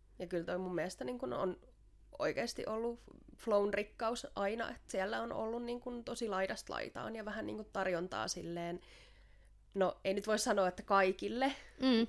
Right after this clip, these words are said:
Speaker 1: mutta ajattelee sitä, että tiedän ainakin henkilökohtaisesti muutamat mun ystävät on ulkomailta asti reissannut Suomeen sen takia, että Flowssa on ollut joku just semmonen artisti, joka ei välttämättä ole ollut edes Euroopassa keikalla,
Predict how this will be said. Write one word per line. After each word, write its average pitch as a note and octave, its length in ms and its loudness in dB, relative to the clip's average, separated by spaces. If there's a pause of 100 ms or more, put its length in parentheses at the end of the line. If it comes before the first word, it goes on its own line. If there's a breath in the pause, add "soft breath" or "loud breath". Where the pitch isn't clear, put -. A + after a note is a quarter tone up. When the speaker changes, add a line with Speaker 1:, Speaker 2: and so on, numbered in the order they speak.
(160)
Speaker 1:
mutta F#3+ 420 0
ajattelee F3 380 2
sitä, F3 260 0
että - 280 0 (1500 loud breath)
tiedän F#3+ 340 8
ainakin G3 240 4
henkilökohtaisesti F#3+ 640 2
muutamat F#3 340 0
mun G3 180 -2
ystävät F#3+ 440 -2
on F#3+ 100 -4
ulkomailta G3 600 2
asti - 440 -4
reissannut A3 720 -2
Suomeen A#3 600 0
sen A3 160 -4
takia, A3+ 220 0
että A#3+ 160 -8
Flowssa G#3+ 380 0
on A3 120 -2
ollut G#3 260 0
joku G#3+ 380 -2 (340 loud breath)
just A3 260 -4
semmonen F#3+ 380 2
artisti, F3 440 -2
joka F3 160 -2
ei F3+ 80 -2
välttämättä F#3 500 -2
ole D#3+ 100 0
ollut E3 200 -4
edes - 240 -4
Euroopassa G3 600 0
keikalla, - 540 -4